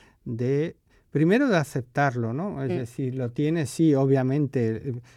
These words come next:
Speaker 1: eh, estás
Speaker 2: El
Speaker 1: con los tratamientos de quimio, radioterapia o es a través de una cirugía, etcétera,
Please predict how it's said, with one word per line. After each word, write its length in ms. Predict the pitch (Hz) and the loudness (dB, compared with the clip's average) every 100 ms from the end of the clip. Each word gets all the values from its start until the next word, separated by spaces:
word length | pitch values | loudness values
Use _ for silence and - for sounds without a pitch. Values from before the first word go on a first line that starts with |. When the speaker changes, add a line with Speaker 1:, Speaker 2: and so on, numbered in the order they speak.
| _ | _
Speaker 1:
eh, 580 | - 131 139 135 - 131 | -12 -10 -8 -10 -8 -6
estás 300 | 123 - - | -6 -4 -2
Speaker 2:
El 60 | 185 | -2
Speaker 1:
con 160 | 151 135 | -2 -4
los 160 | 131 | -6
tratamientos 680 | - 135 127 135 151 143 139 | -6 -4 -2 0 -2 0 -2
de 120 | 120 | -2
quimio, 360 | - 143 143 131 | -2 0 0 0
radioterapia 960 | 123 123 117 117 113 151 - 139 135 135 | 0 -2 -2 -4 -2 -4 -2 -2 0 -2
o 380 | 127 127 127 127 | -2 -4 -2 -2
es 120 | 117 | -4
a 80 | 120 | -8
través 320 | 120 120 120 | -6 -4 -4
de 60 | 127 | -4
una 500 | 127 127 123 120 120 - - - _ | -4 -4 -4 -4 -6 -12 -20 -20 _
cirugía, 920 | - 147 120 107 - 165 165 147 139 131 | -2 2 2 0 0 2 4 4 2 0
etcétera, 600 | 120 143 131 139 151 | -2 -6 -4 -2 -2